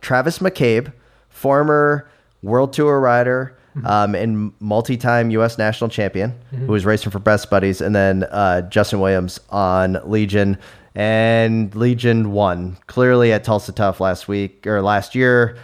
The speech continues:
Speaker 1: and it kinda put Crit Beef to bed.
Speaker 2: It kind of did.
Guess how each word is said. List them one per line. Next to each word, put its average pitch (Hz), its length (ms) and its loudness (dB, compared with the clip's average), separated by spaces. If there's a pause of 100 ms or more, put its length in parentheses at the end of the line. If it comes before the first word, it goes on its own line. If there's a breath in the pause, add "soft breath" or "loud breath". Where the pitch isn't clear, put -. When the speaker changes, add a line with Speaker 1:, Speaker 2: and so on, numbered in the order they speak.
(120 loud breath)
Speaker 1:
and 110 100 0
it 113 80 2
kinda 165 280 2
put - 400 -2
Crit - 320 -4
Beef 120 260 0
to 117 100 -4
bed. 92 300 -6 (580 soft breath)
Speaker 2:
It 208 200 0
kind 196 240 2
of 151 120 -2
did. 127 360 -4